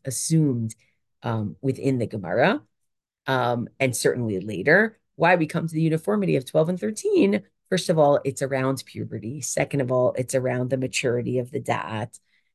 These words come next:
Um, third of all, I would say you do need a uniform standard. I mean, what are you gonna have? One kid whose, you know, uh,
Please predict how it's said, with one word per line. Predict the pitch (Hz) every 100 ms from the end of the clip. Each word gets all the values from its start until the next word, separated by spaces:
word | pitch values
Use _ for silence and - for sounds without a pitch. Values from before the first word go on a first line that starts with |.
| _
Um, | 127 123 120 123 - _ _ -
third | - 180 175
of | 139
all, | 139 131 127 127 -
I | 131
would | 131
say | - 113 113 117 _ -
you | 143 175
do | 214 233
need | 240 233
a | 151
uniform | 127 123 - -
standard. | - - - 160 - -
I | 135
mean, | 135 131
what |
are | 151
you | 160
gonna | 165
have? | 156 196 170 - -
One | 131 131
kid | - 139 143 143 117
whose, | 139 135 135 123 - - _ _ _ -
you | 135
know, | 127 123 123 - _ _ _ -
uh, | 64 52 50